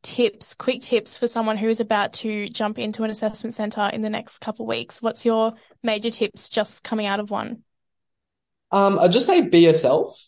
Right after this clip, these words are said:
Speaker 2: Um,
Speaker 1: Yeah.
Speaker 2: that at the end of the day, the workplace is hiring for people that they're gonna be working with. You're gonna be seeing
Speaker 1: Yeah.
Speaker 2: these people from nine to five, Monday to Friday, or
Speaker 1: Mm-hmm.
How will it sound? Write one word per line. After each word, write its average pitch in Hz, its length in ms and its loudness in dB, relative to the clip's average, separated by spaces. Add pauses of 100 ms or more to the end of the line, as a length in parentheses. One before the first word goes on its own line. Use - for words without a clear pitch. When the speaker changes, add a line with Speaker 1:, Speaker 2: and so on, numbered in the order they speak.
(280)
Speaker 2:
Um, 135 240 2
Speaker 1:
Yeah. 135 220 0
Speaker 2:
that - 300 0 (920)
at 165 120 0
the 196 100 4
end 214 100 4
of 208 60 6
the 175 60 2
day, 151 280 6
the 147 100 0
workplace 143 640 0
is 135 140 -6
hiring 123 500 0
for 120 380 0 (360)
people 123 640 0 (340)
that 120 280 2
they're 127 100 2
gonna 123 220 -4
be 117 120 -4
working 120 360 -2
with. 107 180 -6
You're 120 160 -4
gonna 117 100 -4
be 123 100 -2
seeing 117 200 0
Speaker 1:
Yeah. 107 140 2
Speaker 2:
these 117 120 -2
people 120 360 -2
from 120 240 -6
nine 117 220 2
to 123 100 -2
five, 113 460 2 (280)
Monday 120 360 4
to 117 80 2
Friday, 113 680 -6 (320)
or 120 360 8
Speaker 1:
Mm-hmm. 113 140 -4